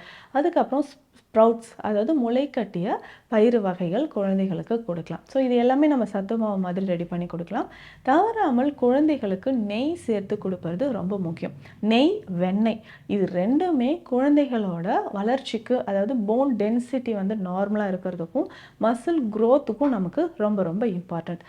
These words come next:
அதனால தவறாம உணவு சேர்த்து கொடுக்கும்போது நெய், வெண்ணெய் இது எல்லாமே சேர்த்து கொடுக்கறது ரொம்ப அவசியம். குழந்தைகள் வயதிற்கு ஏற்ற எடை இருக்காங்களான்றதும் அப்பப்போ செக் பண்ணிக்கோங்க. So இந்த பதிவில் குழந்தைகளுக்கு பேசிக்கா வரக்கூடிய பிரச்சனைகளுக்கு எளிய சித்த மருத்துவ தீர்வுகளை பத்தி பார்த்தோம்.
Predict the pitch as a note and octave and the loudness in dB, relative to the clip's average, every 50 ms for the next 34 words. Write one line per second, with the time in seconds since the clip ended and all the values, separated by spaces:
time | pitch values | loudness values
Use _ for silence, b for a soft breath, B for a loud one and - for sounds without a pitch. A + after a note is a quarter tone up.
0 | B B B B B - F3 F3+ F#3 A3+ D4 D#4 - - F#3+ G3 G#3+ C4 D4+ D4+ | B B B B B -6 -4 -2 0 2 0 0 0 -2 -2 0 0 0 0 2
1 | D4 C#4 B3 A#3 B3 D4+ E4+ D4 A3+ A3+ A3+ A#3 A#3+ A#3 A#3 - A3 G#3 G3+ G3+ | 0 2 2 2 2 2 2 2 0 0 0 2 0 0 -2 -2 -4 -4 -4 -4
2 | - G#3 G#3 G3+ F#3+ F3+ F3+ - G3 F#3+ F3+ F3+ F3 F3 G#3 C4 C#4 B3 G#3+ F#3+ | -6 -6 -4 -2 -4 -4 -4 -4 -4 -4 -2 -2 -2 0 0 0 0 0 -2 0
3 | F3 F3+ G#3+ B3+ D4 - - - F3+ E3 E3 F3 F#3+ G3 G#3 A#3+ - C4 - G3 | 0 0 0 0 -2 -4 -6 -6 -4 -2 -2 -2 -2 -2 -2 -2 -4 -4 -6 -8
4 | F#3+ E3+ E3 E3 F3+ F3+ E3 E3 F#3 C4+ D4 - - - F#3 F3+ F3+ - F#3 F#3+ | -6 -6 -6 -6 -6 -6 -6 -4 -4 -4 -4 -4 -6 -6 -6 -6 -4 -6 -8 -6
5 | F#3+ F3 E3+ D#3+ - E3 D#3+ G3+ D4 G4 F#4+ - - F3+ F3+ F#3 F3+ E3+ E3 F3 | -6 -6 -6 -6 -8 -8 -2 -2 -2 -2 -2 -6 -6 -4 -4 -4 -4 -6 -6 -8
6 | D#3 D3 - D#3+ E3 - - b b b b b b b b C4+ C#4+ D4+ D#4+ E4 | -10 -10 -10 -10 -10 -10 -10 b b b b b b b b 8 10 10 10 10
7 | E4 E4 C#4+ B3+ D4+ D#4+ C#4+ G#3 G3 G3+ G#3+ B3 A#3+ C#4 C4+ C4 C4 A#3+ A3+ A3 | 8 6 6 6 4 4 4 2 2 4 4 4 4 2 0 0 0 0 2 2
8 | A#3+ A#3+ A#3+ - D4 C#4+ A#3+ G3 G3 G3 A3+ A#3+ G#3+ G3 F#3+ F#3 F#3+ G#3+ G3+ F#3+ | 2 0 2 2 2 2 2 0 0 0 0 0 0 0 -2 -2 -2 -2 -2 -2
9 | F#3 F#3 F3+ F3+ F3 E3+ E3 G3 D#4 G#4 - - G#3+ G3 G3 F3+ E3 - A#3 D4+ | -2 -4 -4 -4 -4 -4 0 0 0 -2 0 -4 -4 -4 -2 -4 -4 0 -2 -2
10 | - - - E3 - - - F3 E3+ D#3+ D3+ - D#3+ D#3+ D#3 - B B B B | -2 -2 -6 -8 -8 -6 -6 -4 -4 -4 -4 -6 -6 -4 -4 -6 B B B B
11 | B B - B3 A#3 A#3 C4+ E4 G4+ A4 A4+ A4+ A4 D#4+ C4+ B3 A#3+ B3 D4 E4 | B B 2 2 4 6 6 4 4 4 2 4 4 2 4 4 4 2 2 0
12 | D#4+ - C4 B3 B3+ C#4 C#4+ C#4+ D4 C#4 C4+ B3 A3 A3+ C#4+ C#4 - - G3+ G3 | 0 2 2 2 2 2 2 2 2 2 2 0 0 0 -2 -4 -2 -2 -2 0
13 | G#3 A3+ A3+ - A3+ A3+ B3+ B3+ A#3+ G#3+ G#3 G3+ G3 G3 G3 G3 G3 F#3+ F#3 F#3 | 0 0 -2 -4 -4 -2 -2 -2 -2 0 -2 -2 -4 -4 -2 -2 -2 -2 -2 -2
14 | F#3 F#3+ F#3+ F#3+ A3 A3 A3 G#3 F#3+ F#3+ F#3+ - C4 B3 G#3 F3 F#3 G3+ A3 B3 | -2 -4 -4 -4 -4 -4 -2 -2 -2 -2 -2 -2 -4 -2 -2 -2 -2 0 0 -2
15 | A#3+ - G3+ F#3 F#3+ G3+ F#3+ F#3+ F#3 F3+ - F#3+ F3+ F3+ - F#3 F3+ F3+ F#3+ F#3+ | -2 -2 -4 -2 -2 0 0 0 -2 -2 -4 -6 -6 -4 -4 -4 -2 -2 -4 -4
16 | F#3+ F3+ F3+ F3+ F3 F3 - F#3 F#3 F3 E3 D#3+ E3 - B3+ F4 | -6 -6 -6 -6 -8 -6 -6 -6 -6 -6 -8 -8 -6 -2 -2 -2